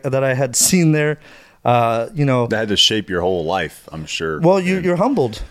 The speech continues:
Speaker 1: You know, I mean, again, we're very spoiled in society. And, I mean, the, one of the things, aside from the combat, aside from all the other stuff that everybody sees on the movies, 'cause it's not all peaches and cream over there,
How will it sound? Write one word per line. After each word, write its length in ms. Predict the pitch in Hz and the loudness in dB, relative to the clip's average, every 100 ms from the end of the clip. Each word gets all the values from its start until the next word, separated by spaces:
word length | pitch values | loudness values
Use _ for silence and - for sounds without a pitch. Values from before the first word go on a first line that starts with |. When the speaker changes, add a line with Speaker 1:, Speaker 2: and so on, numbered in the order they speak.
| _ _ - | _ _ -2
Speaker 1:
You 120 | 156 | 2
know, 120 | 165 | 2
I 120 | 160 | 2
mean, 160 | 156 170 | 0 -2
again, 260 | 156 180 185 | -2 0 2
we're 160 | 214 | 2
very 300 | 196 175 190 | 2 0 0
spoiled 480 | 165 - 143 165 156 | 0 0 0 2 2
in 100 | 120 | 0
society. 720 | - 113 - 127 135 87 90 | 0 -2 0 2 2 -2 -4
And, 160 | 113 131 | -2 0
I 140 | 135 | 0
mean, 180 | 131 135 | 0 -2
the, 60 | |
one 180 | 127 165 | 0 2
of 80 | 202 | 2
the 100 | 170 | 2
things, 320 | 151 156 151 | 0 -2 -2
aside 380 | 131 - 143 156 | -2 0 0 0
from 100 | 151 | -2
the 80 | 131 | -4
combat, 640 | - 147 147 143 143 143 | -2 -2 0 -2 -2 -2
aside 340 | 113 - 139 143 | -4 -2 -2 0
from 160 | 147 | 0
all 200 | 131 143 | 0 0
the 120 | 135 | 0
other 240 | 123 139 143 | 0 0 -2
stuff 300 | - 143 139 | 0 -2 -2
that 100 | 127 | -2
everybody 300 | 135 139 139 | -2 -2 -2
sees 260 | 139 143 | -2 -2
on 120 | 139 135 | 0 0
the 80 | |
movies, 400 | 127 143 143 147 | 0 -2 -2 -4
'cause 180 | - 120 | -2 -4
it's 140 | 127 151 | -2 0
not 160 | 147 | 0
all 260 | 147 143 131 | 2 0 -2
peaches 400 | - 147 - 127 | -2 -4 -4 -2
and 140 | 120 | -2
cream 240 | - 156 143 | 0 2 2
over 160 | 113 | 0
there, 220 | 110 113 | -2 -6